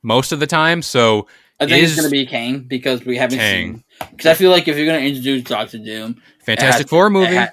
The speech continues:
Speaker 2: it has to be a Fantastic Four movie. We, we heard about it.
Speaker 1: Which is coming, but
Speaker 2: I-, if they don't do Doctor Doom in that one and it's somebody else, I'm just gonna be
Speaker 1: they,
Speaker 2: like
Speaker 1: I feel like they're not. I feel like they can't. How many times we've done two Fantastic Four, uh,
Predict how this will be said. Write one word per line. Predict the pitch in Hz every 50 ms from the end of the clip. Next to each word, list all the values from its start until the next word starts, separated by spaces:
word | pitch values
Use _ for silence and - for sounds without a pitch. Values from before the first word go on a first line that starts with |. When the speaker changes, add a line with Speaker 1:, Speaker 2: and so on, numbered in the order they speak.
| -
Speaker 2:
it | 113 113
has | - 120 120 123 120 -
to | 127
be | 120 131 135
a | 131
Fantastic | 123 139 135 - 143 143 143 - 156
Four | - - 202
movie. | 202 180 127 123
We, | 120 120 120
we | 113 110 120 120 117
heard | 120 135 165 202 208
about | 190 143 139 139 139
it. | 143 147 143 -
Speaker 1:
Which | 123 123 -
is | 143 127
coming, | - - 151 170 214 220 202 196 - _ _
but | - 117 113
Speaker 2:
I-, | 143
if | 156 139 127 127 127 123 131 123 -
they | - 151 165
don't | 170 170 165
do | 160 156
Doctor | 160 156 139 147 147
Doom | 123 131 135 131
in | 131
that | 127 127 135 135
one | 135 127
and | 120 120
it's | 117 - -
somebody | - 127 123 120 113 113 110
else, | 113 120 135 127 -
I'm | 120 117 117
just | 110 - - -
gonna | 120
be | 123 143
Speaker 1:
they, | 151 156 156
Speaker 2:
like | 113 117
Speaker 1:
I | 123 131
feel | - - 160
like | 170 160 -
they're | 123 107
not. | 95 90 87 85 80 - _ _ _ -
I | 117
feel | - - 139
like | 135 131 131 -
they | 117 107
can't. | - - - 104 90 85 80 - _ _ _ _ _ _ - 208 180 _ _ _ _ _ _ _ _ _ _ _ _ _ _ - 120 -
How | - - - 208
many | 226 240 262 262
times | - - 214 226 254 262 202 143 117 -
we've | 151 156 135 -
done | - 170 175 196 202 202 190 160 135
two | - - 185 202 226
Fantastic | 226 - - 196 180 190 170 165 - 160 143
Four, | - 160 160 156 147 139 131 - 120
uh, | 117 117 117 113